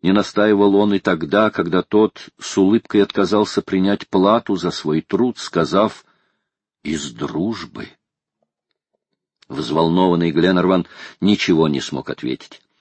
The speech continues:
Ему очень хотелось оставить честному индейцу хоть что-нибудь на память о друзьях-европейцах. Но у него ничего не было, и оружие, и лошади — всё погибло во время наводнения.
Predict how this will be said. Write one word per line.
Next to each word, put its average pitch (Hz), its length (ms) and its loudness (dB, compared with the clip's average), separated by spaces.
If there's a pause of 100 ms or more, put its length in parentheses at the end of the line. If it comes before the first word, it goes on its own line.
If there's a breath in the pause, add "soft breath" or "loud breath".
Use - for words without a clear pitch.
(120)
Ему 110 340 4
очень 104 320 2
хотелось 90 580 0
оставить 98 520 -2
честному 98 540 -2
индейцу 101 560 0 (300 loud breath)
хоть - 200 0
что-нибудь 135 720 0
на 107 120 0
память 98 480 -2
о 87 80 -2
друзьях-европейцах. 73 1300 -4 (560)
Но 76 160 -2
у 76 40 -2
него 76 240 0
ничего 87 360 0
не 107 180 2
было, 76 260 -2 (320 soft breath)
и 78 60 2
оружие, 98 580 6
и 95 160 2
лошади — 101 540 4
всё 117 400 0
погибло 101 640 0
во 92 140 2
время 92 260 2
наводнения. 80 720 -2